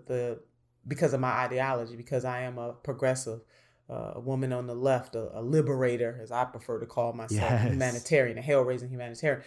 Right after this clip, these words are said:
Speaker 1: It was okay. And you didn't
Speaker 2: Yeah.
Speaker 1: hear ne'er word, to quote my grandmother, from the neoliberals, because it's okay to attack, not just critique or get into debate with over the
Speaker 2: Right.
Speaker 1: issues, flat out personally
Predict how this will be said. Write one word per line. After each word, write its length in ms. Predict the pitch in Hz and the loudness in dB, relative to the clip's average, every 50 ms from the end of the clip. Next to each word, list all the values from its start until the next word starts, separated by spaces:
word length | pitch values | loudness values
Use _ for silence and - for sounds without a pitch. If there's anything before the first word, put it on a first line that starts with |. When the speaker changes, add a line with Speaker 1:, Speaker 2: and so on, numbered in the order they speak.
| - - - - - | -16 -20 -20 -6 0
Speaker 1:
It 120 | 160 170 | 2 4
was 180 | 170 165 156 160 | 4 4 2 2
okay. 420 | 156 151 - 180 170 143 123 - - _ _ _ _ _ _ _ | 0 0 2 2 2 2 0 -2 -8 _ _ _ _ _ _ _
And 260 | - 143 139 135 139 143 | -2 -2 0 0 0 0
you 120 | 160 170 | 2 2
didn't 180 | 165 156 151 151 | 2 2 2 2
Speaker 2:
Yeah. 60 | - | 0
Speaker 1:
hear 100 | 151 139 | 0 0
ne'er 400 | 139 131 139 143 151 156 156 151 139 | 0 2 4 4 6 6 6 4 4
word, 460 | 156 165 160 151 135 127 127 127 - - - _ - | 4 4 6 6 4 2 0 -2 -4 -10 -18 _ -10
to 80 | 135 | -10
quote 240 | 131 - 143 135 - | 0 2 2 2 4
my 100 | 127 127 120 | 2 -2 -4
grandmother, 520 | 123 131 131 127 127 123 123 120 123 127 | -2 -2 -2 -2 -2 -4 -6 -6 -8 -12
from 340 | - - - 139 131 131 127 | -10 -4 -2 0 0 0 0
the 80 | 123 | -2
neoliberals, 800 | 127 131 131 131 131 127 120 139 147 143 117 120 113 110 - - | -4 -4 -2 0 0 0 4 4 2 2 2 -2 -4 -6 -8 -12
because 240 | - - 139 127 120 | -12 -6 -6 -6 -6
it's 160 | 131 131 - | -6 -6 -4
okay 340 | 135 135 131 - 165 156 147 | -4 -4 -4 -2 0 2 2
to 160 | 143 127 - - | 2 0 -2 -4
attack, 580 | 143 - - - 180 156 107 - - - - _ _ _ _ _ _ _ _ | -8 -12 -8 -2 -2 -2 -2 -2 -6 -12 -20 _ _ _ _ _ _ _ _
not 200 | 156 175 208 254 240 | 8 8 8 10 10
just 300 | 262 240 - - - - - _ _ _ _ _ _ _ _ _ _ _ _ _ _ | 10 10 10 8 2 -2 -12 _ _ _ _ _ _ _ _ _ _ _ _ _ _
critique 600 | - - 165 151 - - - 202 185 202 196 - - | 0 0 0 2 4 2 4 6 6 4 4 6 6
or 80 | 151 | 6
get 160 | 131 147 175 151 | 8 8 6 6
into 180 | 139 139 - 131 | 6 0 -2 -2
debate 520 | 117 131 113 - 170 175 208 185 - 135 | -2 -4 2 6 8 10 10 8 6 0
with 320 | 139 143 131 127 127 127 - 139 | 2 4 4 4 2 0 4 4
over 160 | 160 151 135 | 4 6 6
the 140 | 131 - 202 | 4 8 8
Speaker 2:
Right. 100 | - - | 8 8
Speaker 1:
issues, 500 | - - 151 131 123 120 117 - - - _ _ _ _ _ - | 8 6 2 0 -2 -4 -8 -10 -10 -12 _ _ _ _ _ 10
flat 240 | 208 220 220 - - | 12 12 12 12 10
out 320 | 175 185 175 160 151 - - - - _ _ _ _ - - | 10 10 10 8 8 6 -4 -14 -20 _ _ _ _ -16 -8
personally 840 | - - - 220 220 226 - - 185 175 165 156 156 151 131 - | 4 10 12 12 12 12 8 4 2 2 4 4 2 0 0 -4